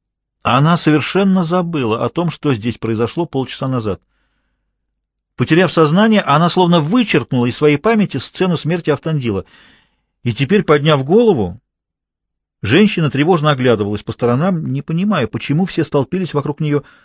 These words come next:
"Почему вы так смотрите?" спрашивала Изольда, но все молчали. Она взглянула вокруг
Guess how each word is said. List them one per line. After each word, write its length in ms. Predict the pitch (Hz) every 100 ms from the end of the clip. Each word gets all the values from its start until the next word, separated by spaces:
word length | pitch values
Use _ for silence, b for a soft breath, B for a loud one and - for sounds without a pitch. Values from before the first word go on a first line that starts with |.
| b b b _ _ _ _ -
"Почему 280 | - 170 196
вы 80 |
так 160 | 170 165
смотрите?" 500 | 190 175 104 - -
спрашивала 540 | - 135 135 117 117 120
Изольда, 400 | 120 202 123 104
но 100 | 110
все 200 | - 151
молчали. 480 | 185 - 98 80 - _ _ _ _ _ _ _
Она 260 | 117 135 147
взглянула 440 | 104 139 165 127
вокруг 440 | 117 - 208 214